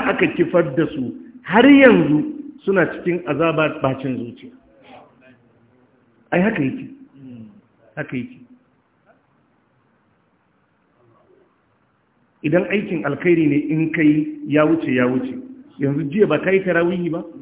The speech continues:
To ya wuce. Shikenan. To wadda bai yi ba ma ya wuce. Ita ranan jiyan ba za a dawo mishi da ita a ce ka yi ba. Ko yau ya gyara na jiya da ya wuce.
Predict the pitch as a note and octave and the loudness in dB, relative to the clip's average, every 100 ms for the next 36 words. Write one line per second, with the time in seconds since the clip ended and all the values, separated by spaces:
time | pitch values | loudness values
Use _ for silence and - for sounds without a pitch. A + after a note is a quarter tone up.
0 | - E3+ G3 A#3+ B3 - - - _ _ | -6 -2 0 -2 -4 -8 -16 -20 _ _
1 | _ _ _ - - C4 B3+ A3 B3 - | _ _ _ -12 -6 -4 -4 -6 -8 -14
2 | - _ _ A3 _ _ _ _ _ _ | -20 _ _ -20 _ _ _ _ _ _
3 | _ _ _ _ _ _ _ _ _ _ | _ _ _ _ _ _ _ _ _ _
4 | _ F#3+ F3+ C4 C4+ F#3 E3+ D#3+ F3+ F3+ | _ 4 6 6 6 4 6 6 6 4
5 | F3+ F3 F3 F3+ F3 - - - - - | 4 2 2 0 -2 -8 -16 -20 -20 -20
6 | - - - A3+ B3 A#3 A3+ A3+ A#3 A3+ | -20 -8 -2 2 4 4 4 4 4 2
7 | E3+ A#3+ G#3+ E3 G#3 F#3+ E3+ F3+ F#3+ G3 | 2 4 4 6 4 4 4 4 4 0
8 | D3+ E3+ E3 F3 D3+ F#3 C#3 C#3 C3+ C3+ | -2 -2 -2 -4 -2 0 0 0 -2 -2
9 | C3 - - - - A#3 B3 B3 B3+ G#3+ | -6 -10 -20 -18 -6 2 4 8 6 6
10 | E3+ E3+ D#3 F3+ F3+ D3 - - D#3+ D#3 | 6 6 4 4 4 0 -4 -4 0 2
11 | F#3+ D#3+ C#3+ C#3+ C#3+ D3 | 2 4 4 4 2 0